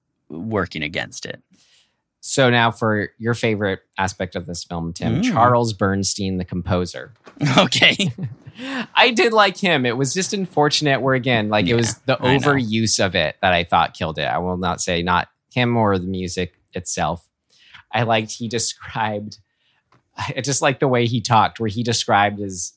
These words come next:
Speaker 2: composing and, like, music. He thought of music as floating in a continuum, uh, where it's, like, in its own
Speaker 1: Okay.
Speaker 2: continuum. And he's like,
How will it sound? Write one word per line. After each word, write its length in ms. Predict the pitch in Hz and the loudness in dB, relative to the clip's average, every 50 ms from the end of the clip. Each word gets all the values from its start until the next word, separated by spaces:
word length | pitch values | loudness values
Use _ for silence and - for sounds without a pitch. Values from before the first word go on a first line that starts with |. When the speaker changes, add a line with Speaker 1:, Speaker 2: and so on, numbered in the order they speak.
| _ _ _ | _ _ _
Speaker 2:
composing 920 | - - 117 110 - - 117 107 107 110 107 123 123 117 120 120 120 123 _ _ _ _ _ _ _ _ _ | -6 -6 -6 -6 -4 -2 -2 0 0 0 0 0 0 0 0 0 -2 -4 _ _ _ _ _ _ _ _ _
and, 160 | 107 101 98 | -4 0 0
like, 180 | 95 95 87 - | 0 -2 0 0
music. 720 | 101 101 98 104 107 107 101 - 127 123 127 - - _ _ | 0 0 2 2 2 2 2 4 2 2 2 -2 -10 _ _
He 80 | - 110 | -6 0
thought 180 | 117 113 107 | 2 2 2
of 100 | 104 90 98 | 2 -2 -4
music 440 | 101 101 104 110 104 117 110 - - | -4 -4 -2 0 0 -2 -2 -2 -4
as 220 | 98 98 92 92 | -4 -4 -4 -6
floating 640 | 95 - - - - 117 107 107 117 123 123 123 127 | -10 -14 -18 -8 -2 -2 0 0 0 0 0 0 0
in 220 | 113 - 110 104 104 | -2 -4 -4 -4 -4
a 60 | 95 | -4
continuum, 1000 | - - 101 92 90 - - 113 107 101 92 87 82 78 67 73 95 127 120 _ _ _ _ _ _ _ _ _ _ _ _ _ _ _ _ _ _ _ _ _ | -4 -6 -8 -6 -6 -6 -6 -4 -4 -4 -4 -6 -6 -8 -8 -6 -6 -8 -8 _ _ _ _ _ _ _ _ _ _ _ _ _ _ _ _ _ _ _ _ _
uh, 320 | 98 98 95 87 78 67 - - 123 110 | -2 0 0 0 0 -2 -2 -6 -6 -4
where 260 | 117 113 101 101 98 | -2 0 0 0 -2
it's, 280 | 98 98 90 - - 110 | -2 -4 -4 -4 -4 -2
like, 540 | 101 95 90 95 92 - - 135 - - | -2 -2 -2 -2 -4 -8 -14 -14 -12 -8
in 120 | 127 113 107 | -6 -4 -4
its 200 | 107 101 - - | -4 -4 -4 -4
own 160 | 92 104 104 | -2 -2 0
Speaker 1:
Okay. 480 | 101 98 95 95 98 101 120 165 214 - - - _ _ _ | 0 0 -2 0 0 2 2 2 0 -2 -6 -20 _ _ _
Speaker 2:
continuum. 800 | - - 123 117 107 - - 110 104 104 98 98 95 92 90 92 | -8 -6 -4 -4 -4 -4 -4 -2 -2 -2 -2 -2 -2 -2 -4 -6
And 220 | 87 - 87 92 90 | -8 -8 -8 -10 -10
he's 420 | 85 - 101 95 92 92 92 - | -10 -12 -12 -10 -8 -6 -6 -6
like, 420 | 95 90 87 87 87 - - - | -4 -4 -4 -4 -6 -10 -14 -20